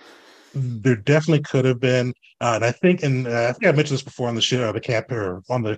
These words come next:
podcast too, we're gonna do a campaign two for Invasion. It's gonna have a new name. I haven't figured out what it is yet. Uh, and we're probably just gonna rebuild the ship from there. Uh,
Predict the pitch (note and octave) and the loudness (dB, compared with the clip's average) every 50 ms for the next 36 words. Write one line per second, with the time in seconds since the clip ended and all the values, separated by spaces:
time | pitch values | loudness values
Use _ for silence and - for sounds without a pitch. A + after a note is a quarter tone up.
0 | - - C3+ C3 B2+ - - B2+ A#2 A2+ - - - - A#2+ A2+ A2 A2 A2+ C3 | -2 0 0 0 0 0 0 0 0 0 -2 -4 -4 -2 0 0 0 0 0 0
1 | B2+ A#2+ C3+ A#2 A2+ - - - C#3+ C#3 C#3 - C3+ B2 A#2+ A2+ - - A#2 A2+ | 2 2 2 2 2 0 0 0 0 0 0 -2 -2 -2 -2 -4 -6 -6 -4 -4
2 | A#2 A#2 A2+ - - G2+ G#2 G2+ G2 G2+ G#2 G2+ G#2 G2 G2+ G#2 G2+ G2 G2 - | -4 -4 -4 -4 -4 -4 -2 -2 -4 -4 -4 -4 -4 -4 -4 -6 -6 -6 -8 -10
3 | - - _ _ _ _ - C#3+ B2+ D3 B2+ A#2 A#2+ A#2+ A2 G#2+ G#2 G#2 G#2 G2+ | -16 -20 _ _ _ _ 0 2 2 2 2 2 0 0 0 0 -2 -2 -2 -4
4 | G2 F#2 F#2 G2+ G2+ G2 G2 F#2+ G2 G2 G2 F#2+ F#2+ F#2+ F#2 - G#2+ G2+ G2 G2 | -4 -6 -6 -6 -4 -4 -2 -2 -4 -4 -4 -4 -4 -4 -6 -4 -4 -4 -4 -4
5 | - - - _ _ _ - - A#2+ A#2 A#2 A2+ A#2+ C3+ A2 A#2 F#3 E3 E3 D3+ | -6 -8 -14 _ _ _ -4 0 2 2 4 4 4 2 4 4 2 4 4 2
6 | - C#3 A#2 G#2+ G2+ A2 A#2 A#2+ G#2+ A#2 A2 A2 A2 G2 G2 - - - C3+ C3+ | 2 0 -2 -2 -4 -6 -6 -4 -2 -2 -2 -2 -4 -4 -4 -4 0 0 -2 -2
7 | - _ - D3 D3 D#3 D#3 D#3+ E3 E3 D3+ D#3+ - B2+ B2 A#2+ A#2 A#2 | -2 _ -6 -2 0 2 2 2 2 0 0 -2 -2 0 2 2 0 0